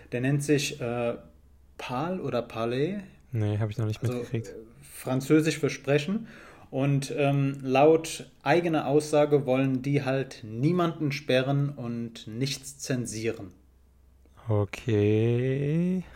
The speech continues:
Speaker 1: Ähm, einige bekannte, ja, diplomatisch drückt man sich immer, äh,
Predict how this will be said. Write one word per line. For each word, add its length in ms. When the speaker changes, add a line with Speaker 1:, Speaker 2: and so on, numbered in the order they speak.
Speaker 1:
Ähm, 640
einige 920
bekannte, 1000
ja, 260
diplomatisch 560
drückt 260
man 140
sich 180
immer, 480
äh, 380